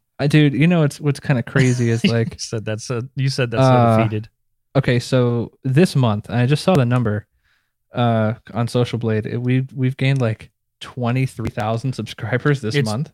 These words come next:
Speaker 2: it's
Speaker 1: in the last thirty days.
Speaker 2: twenty-seven thousand. Yeah.
Speaker 1: Twenty-seven thousand. So, like, okay, this month has been great, right? But we haven't done a podcast in eight months. How, how many
Speaker 2: Dude.
Speaker 1: subscribers have we gained in eight
Speaker 2: Okay, so I
Speaker 1: months?
Speaker 2: got the numbers for you. Funny you should ask.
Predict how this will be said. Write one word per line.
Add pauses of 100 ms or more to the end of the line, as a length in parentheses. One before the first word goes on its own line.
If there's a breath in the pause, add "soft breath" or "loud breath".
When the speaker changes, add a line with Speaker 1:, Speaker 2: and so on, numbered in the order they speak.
(100)
Speaker 2:
it's
Speaker 1:
in
the
last
thirty
days.
Speaker 2:
twenty-seven
thousand. (160)
Yeah.
Speaker 1:
Twenty-seven
thousand. (460 soft breath)
So,
like, (440)
okay,
this
month
has
been
great,
right?
But
we
haven't
done
a
podcast
in
eight
months. (120)
How,
how
many
Speaker 2:
Dude.
Speaker 1:
subscribers
have
we
gained
in
eight
Speaker 2:
Okay,
so
I
Speaker 1:
months?
Speaker 2:
got
the
numbers
for
you.
Funny
you
should
ask.